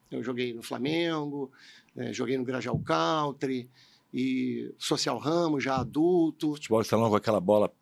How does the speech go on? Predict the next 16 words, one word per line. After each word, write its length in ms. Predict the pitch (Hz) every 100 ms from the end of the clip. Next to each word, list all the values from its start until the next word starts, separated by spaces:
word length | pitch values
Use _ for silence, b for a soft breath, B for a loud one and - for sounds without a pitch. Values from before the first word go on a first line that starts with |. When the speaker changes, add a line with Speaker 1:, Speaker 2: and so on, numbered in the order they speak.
| _
Speaker 2:
pesadíssima. 640 | 120 95 85 82 110 120
Speaker 1:
Pesada, 420 | 131 104 131 135 127
bola 260 | 131 160
pesada. 760 | 135 233 135 127 127 123 110 107 B B B
E 60 | 240
fui 260 | - 247 311 175
ser 200 | - 190
treinador 560 | 202 208 214 165 175 -
também, 260 | 156 156
fui 100 | -
treinador 360 | - 147 131 139
do 40 |
Social 340 | 143 131 160 110
Speaker 2:
Ah, 20 |
Speaker 1:
Ramos. 120 | 85
Speaker 2:
legal. 460 | 92 90 85 82